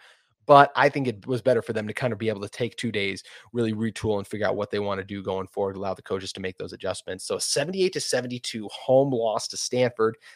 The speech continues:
This is a Utah team that is not at a bad home loss since the game against Sam Houston, which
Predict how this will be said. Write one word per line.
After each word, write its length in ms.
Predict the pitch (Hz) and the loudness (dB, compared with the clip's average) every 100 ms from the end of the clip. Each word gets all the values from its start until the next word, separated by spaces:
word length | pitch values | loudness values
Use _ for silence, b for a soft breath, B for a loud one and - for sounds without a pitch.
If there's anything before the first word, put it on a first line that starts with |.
| B | B
This 120 | 165 | -2
is 60 | 156 | 2
a 60 | 139 | 4
Utah 200 | 135 113 | 6 4
team 180 | 123 | 2
that 80 | 110 | -2
is 140 | 104 110 | -2 0
not 180 | 117 | 0
at 80 | 110 | -2
a 80 | 98 - | -4 -8
bad 340 | - 131 131 | 0 4 4
home 340 | 120 123 123 117 | 2 2 2 2
loss 500 | 110 120 123 127 - b b b | 4 6 6 4 -8 b b b
since 180 | - 117 | -20 -14
the 100 | 107 | -6
game 200 | 113 120 | -2 0
against 240 | 104 - | -2 -2
Sam 220 | - 117 | -2 -2
Houston, 640 | - 127 135 - 135 127 127 b b _ | -2 -2 0 2 2 2 -2 b b _
which 360 | 110 - - | -6 -4 -4